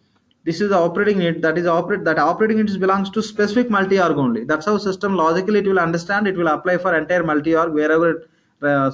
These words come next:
fundamental data is mandate required. That's it.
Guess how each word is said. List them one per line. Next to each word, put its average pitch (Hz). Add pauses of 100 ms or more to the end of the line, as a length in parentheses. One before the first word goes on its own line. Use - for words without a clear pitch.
fundamental 160
data 165
is 143
mandate 123
required. 127 (540)
That's 135
it. -